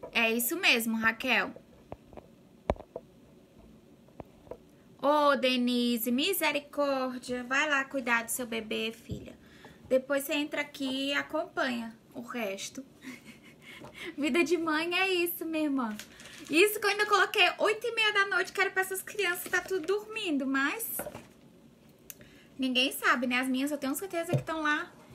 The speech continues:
embaixo acordada. Não esqueçam, se vocês marcarem o primeiro tic-tac-toe, vão falando aí pra poder já garantir o prêmio de vocês, tá bom? Depois que lavou o rosto,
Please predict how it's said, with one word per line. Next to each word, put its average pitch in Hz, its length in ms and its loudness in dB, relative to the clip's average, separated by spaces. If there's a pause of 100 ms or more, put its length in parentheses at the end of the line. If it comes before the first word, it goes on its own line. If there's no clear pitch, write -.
(380)
embaixo 294 520 6
acordada. 311 640 4
Não 262 140 0
esqueçam, 247 600 2
se 233 160 -6
vocês 277 420 0
marcarem 294 760 6
o - 140 -12
primeiro 285 420 0
tic-tac-toe, 320 840 0 (460)
vão 285 320 4
falando 330 520 2
aí 294 400 2
pra 285 160 2
poder 277 400 4 (120)
já 277 160 4
garantir 285 760 0 (760)
o 277 80 4 (160)
prêmio 277 500 2
de 285 140 2
vocês, - 800 -6 (600)
tá 240 100 -10
bom? 226 360 -2 (1300)
Depois 359 440 2
que - 120 -6
lavou 330 520 6
o 320 40 0
rosto, 262 640 0